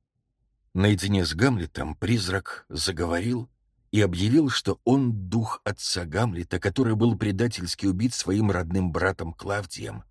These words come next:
Подозрения молодого принца оказались справедливыми. Злодеяние свершилось так.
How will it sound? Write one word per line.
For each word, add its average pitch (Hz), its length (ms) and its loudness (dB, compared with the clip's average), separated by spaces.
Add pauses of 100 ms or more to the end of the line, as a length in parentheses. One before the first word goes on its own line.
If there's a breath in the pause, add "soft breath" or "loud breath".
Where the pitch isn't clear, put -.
(960)
Подозрения 107 600 4
молодого 104 440 6
принца 120 400 4
оказались 95 500 2
справедливыми. 87 920 -2 (400 loud breath)
Злодеяние 127 760 8
свершилось 113 880 4
так. - 400 0